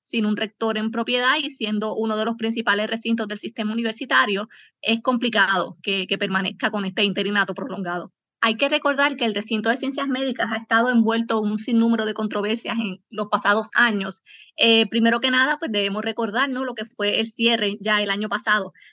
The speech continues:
del programa de entrenamiento en neurocirugía, luego que, eh, el consejo asesor le retirara la acreditación. Asimismo, eh, en ese, eh,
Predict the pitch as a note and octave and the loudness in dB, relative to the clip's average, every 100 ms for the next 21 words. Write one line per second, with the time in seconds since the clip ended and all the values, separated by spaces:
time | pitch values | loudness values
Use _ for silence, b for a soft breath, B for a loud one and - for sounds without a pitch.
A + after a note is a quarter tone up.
0 | _ A3 A3 A3 G#3 A#3+ C4 A#3+ A#3 A3+ | _ -4 -2 0 2 4 4 2 2 0
1 | G#3+ G#3+ A#3 B3+ A3+ - G#3 G#3+ G#3 G#3+ | 0 0 -2 -2 -6 -4 -2 0 2 2
2 | G#3+ G#3 G#3+ - G#3+ A#3 C#4+ G3 G#3+ - | 2 0 -2 -4 -4 -2 2 2 0 -4
3 | _ _ A#3+ G#3 G3 A3+ - A#3+ B3 - | _ _ -2 0 0 -4 0 2 2 0
4 | A3 G#3+ G#3 G3 F#3+ F#3+ G#3+ G#3 G#3+ A3 | -2 -2 -2 -2 -4 -4 -4 -4 -4 -4
5 | G#3+ G#3 G#3+ A#3 A3+ A3+ A#3 A#3 A#3+ A#3 | -2 0 0 0 0 0 -2 -6 -4 -4
6 | A#3 _ _ _ A#3 A3 A3 G#3+ G3+ G3+ | -6 _ _ _ -2 0 2 2 4 4
7 | G#3+ A3 G#3+ G3+ A3+ A3+ A3 A#3 - - | 4 2 2 2 0 -2 -4 -4 -6 -4
8 | A#3 A3+ - _ _ _ - G#3+ A#3+ D4+ | -2 -2 -6 _ _ _ -2 0 -2 -2
9 | F#4+ A3 A3+ A#3+ G#3 G3+ G3+ G3+ G3+ G#3 | -2 -2 -4 -4 -2 0 0 -2 -4 -6
10 | - A3 A3 G#3 G#3+ | -4 -4 -2 -4 -8